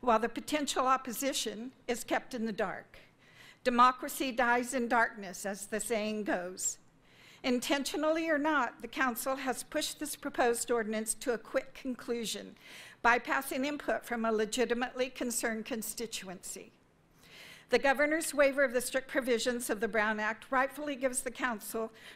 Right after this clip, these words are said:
permission to carry on urgent city business during the covid nineteen pandemic. But I don't believe adding a hen ordinance at this time is either urgent or wise.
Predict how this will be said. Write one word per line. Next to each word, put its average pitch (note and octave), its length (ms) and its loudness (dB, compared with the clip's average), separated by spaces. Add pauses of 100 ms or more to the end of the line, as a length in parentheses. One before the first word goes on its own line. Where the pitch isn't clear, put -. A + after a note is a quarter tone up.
permission B3 480 2
to - 80 -10
carry A#3+ 340 2
on A#3 200 2
urgent A#3 360 0
city C4+ 280 -2
business A3+ 500 -2
during A#3 240 -2
the A3+ 80 -2
covid A3+ 360 -2
nineteen G#3+ 580 -4
pandemic. G#3 800 -6 (580)
But C4 160 4
I C4 120 4
don't C#4+ 280 2
believe D4 380 0 (120)
adding B3 380 2
a A#3+ 60 0
hen B3 440 0
ordinance G#3+ 640 -2 (260)
at A#3+ 240 4
this D4 220 -6
time A#3+ 600 0
is A#3 200 0
either A3 460 2
urgent B3 420 0 (140)
or A#3 240 0
wise. - 680 -8